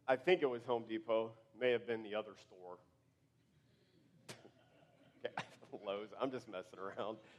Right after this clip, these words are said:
<laughs> But we were doing some kind of home project in Louisiana, and, uh, we were probably building shelves for our eight thousand kids and their sixteen thousand pairs of shoes or something. But we, we were gonna do this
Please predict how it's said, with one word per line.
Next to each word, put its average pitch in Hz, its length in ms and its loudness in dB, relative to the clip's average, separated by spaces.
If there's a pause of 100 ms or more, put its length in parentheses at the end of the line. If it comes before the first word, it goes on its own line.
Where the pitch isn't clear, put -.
(220)
<laughs> 143 240 2 (1080)
But 139 100 -4
we 143 180 4
were 147 140 2
doing 147 260 8
some 147 220 4
kind 135 180 8
of 120 80 2
home 123 180 2
project 127 440 10
in 123 60 -4
Louisiana, 123 600 2 (100)
and, 117 300 0
uh, 113 100 2 (180)
we 117 100 -10
were 113 60 -10 (800)
probably 117 260 4
building 110 360 -4 (160)
shelves 104 460 2
for 101 100 -4
our 98 220 -2
eight 104 180 -4
thousand 98 300 2 (120)
kids 101 260 -4
and 98 80 -16
their 95 140 -10 (200)
sixteen 107 360 -16
thousand 98 360 0
pairs 98 180 -10
of 92 180 -20
shoes 104 280 -14
or 95 60 -20 (100)
something. 92 420 -12
But 98 240 -4 (560)
we, 123 480 -2 (420)
we 139 80 -6
were 139 60 0
gonna 160 160 8
do 151 220 0
this 139 200 2